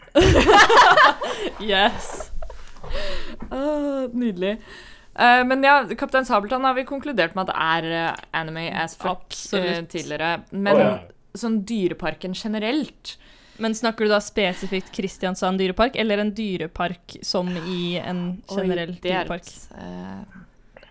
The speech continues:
Speaker 1: For Dyreparken i Kristiansand er jo ganske sånn spesifikt.
Speaker 2: Ja.
Speaker 1: Eh, men om det er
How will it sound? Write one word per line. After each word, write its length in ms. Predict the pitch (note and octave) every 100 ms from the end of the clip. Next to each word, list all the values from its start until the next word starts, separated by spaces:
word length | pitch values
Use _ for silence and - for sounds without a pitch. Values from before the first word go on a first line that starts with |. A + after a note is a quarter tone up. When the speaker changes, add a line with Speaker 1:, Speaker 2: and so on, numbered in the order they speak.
| _ _ _
Speaker 1:
For 100 | A#3
Dyreparken 520 | G#3 G#3+ G3 F#3 G3 F#3+
i 40 |
Kristiansand 440 | G3 G3+ G3+ C4
er 60 | A3+
jo 60 | F3+
ganske 200 | F#3 F#3+
sånn 160 | F#3 F3
spesifikt. 560 | - E3+ F#3 F#3 - - -
Speaker 2:
Ja. 160 | D#3 D3+
Speaker 1:
Eh, 500 | F#3 F#3 F3+ F3+ F3+
men 320 | - F#3 F#3
om 140 | F#3
det 80 |
er 60 | F#3